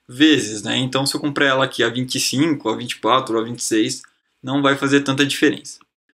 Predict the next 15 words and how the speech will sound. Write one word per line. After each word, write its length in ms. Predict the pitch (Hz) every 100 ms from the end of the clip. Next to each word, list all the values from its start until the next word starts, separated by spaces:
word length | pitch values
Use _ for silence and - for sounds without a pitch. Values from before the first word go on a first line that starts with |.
| _ _
Beleza, 420 | 143 190 240 240
pessoal? 380 | 220 214 180 139
Se 100 | 143
você 300 | 220 233 240
gostou 260 | 233 220 226
do 100 | 214
vídeo, 200 | 208 214
dá 100 | 220
aquele 240 | 220 220
joinha 340 | 220 214 208 196
massa 300 | 185 196 -
que 100 | 190
ajuda 320 | 170 180 175
muita 320 | 180 175 151
gente. 460 | 139 180 208 -